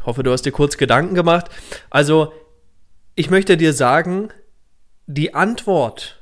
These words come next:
auf die Frage, was die beste Marketingstrategie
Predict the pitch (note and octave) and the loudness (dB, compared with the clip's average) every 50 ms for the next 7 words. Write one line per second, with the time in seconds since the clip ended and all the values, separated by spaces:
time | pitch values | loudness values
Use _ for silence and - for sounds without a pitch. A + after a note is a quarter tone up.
0 | - - - - D3+ D3 - - E3 D#3 - - - - D3+ E3+ G3 G#3 G3+ F3 | -20 -20 -6 -4 -2 -2 0 0 0 0 2 2 2 4 4 2 0 -2 0 -2
1 | C#3 G#2+ G2 F#2 F#2+ - - - D3 C#3+ - - E3 D#3+ C3+ - F#3 A3 A3+ - | -2 -2 -4 -8 -12 -8 -2 -2 -2 -2 -2 -6 -6 -6 0 0 0 0 0 -2
2 | - - - F#3 E3+ E3 E3 F3+ G#3 G#3+ - F#3+ - - D#3+ C#3+ C#3 B2 - - | -4 2 2 2 2 2 -2 -4 -4 -6 -8 -10 -6 -6 -6 -6 -6 -8 -10 -8
3 | - B2+ B2 B2 B2+ A2+ A#2 C3 B2 A#2+ A#2 | -6 -8 -6 -6 -10 -12 -10 -8 -6 -6 -8